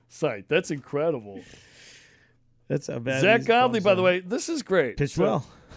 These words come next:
Speaker 1: Zach Godley sparkled in relief, but for the third straight game, Sox found themselves in an early hole.
Speaker 2: Yeah.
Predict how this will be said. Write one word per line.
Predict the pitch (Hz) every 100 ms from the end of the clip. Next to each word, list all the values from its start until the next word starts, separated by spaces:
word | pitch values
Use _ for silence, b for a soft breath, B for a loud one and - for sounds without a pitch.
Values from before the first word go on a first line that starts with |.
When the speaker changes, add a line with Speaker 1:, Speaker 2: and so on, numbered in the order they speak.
| -
Speaker 1:
Zach | 143 226 214
Godley | 202 220 170
sparkled | 147 - - 185 214 214 180
in | 165 165
relief, | 151 147 185 131 113 110 _ -
but | 147
for | 147 147
the |
third | 139 175 170
straight | - 151 139
game, | 175 147
Sox | 120 151 143
found | - 143 143
themselves | 135 117 131 120
in | 120
an |
early | 113 123 113
hole. | 107 120 87 69 107
Speaker 2:
Yeah. | 135 160